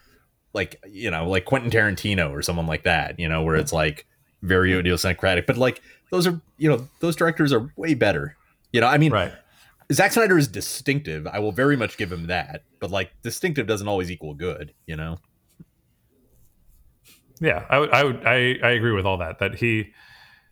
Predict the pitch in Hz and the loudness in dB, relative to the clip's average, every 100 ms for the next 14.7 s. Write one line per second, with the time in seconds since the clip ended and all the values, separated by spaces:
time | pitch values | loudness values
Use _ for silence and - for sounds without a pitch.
0 | _ - - _ 131 120 - _ - - | _ -20 -20 _ -2 -2 -4 _ -20 -18
1 | - - - _ - _ _ 113 123 131 | -18 -20 -20 _ -20 _ _ -2 2 2
2 | 131 156 156 - - 127 156 160 127 104 | 4 2 0 -8 -4 0 2 2 2 2
3 | 110 160 127 113 - 117 117 107 104 104 | 2 2 2 0 -2 -2 0 0 0 -4
4 | - _ _ _ _ _ _ _ _ 110 | -12 _ _ _ _ _ _ _ _ -4
5 | 101 101 139 - 113 120 113 104 - _ | 0 0 0 -2 0 2 0 -2 -10 _
6 | _ _ _ _ _ _ _ _ _ _ | _ _ _ _ _ _ _ _ _ _
7 | _ _ _ _ - 95 104 98 107 107 | _ _ _ _ -16 -4 2 4 4 2
8 | 110 110 113 120 120 131 147 120 95 92 | 2 2 2 0 0 2 0 0 -4 0
9 | 95 92 - - - - - _ _ - | 0 0 -4 -16 -20 -20 -20 _ _ -4
10 | 101 95 92 90 90 104 - _ - 120 | 0 2 0 0 -4 -8 -12 _ -2 0
11 | 165 131 110 101 101 90 104 101 113 - | 0 2 0 2 2 2 0 0 0 0
12 | 127 - 131 131 131 127 139 139 135 120 | -2 0 -2 0 0 2 0 2 2 2
13 | 113 113 - _ _ _ _ _ _ 110 | 2 0 -4 _ _ _ _ _ _ -2
14 | 110 104 104 101 92 92 - | 0 2 0 2 0 -2 -8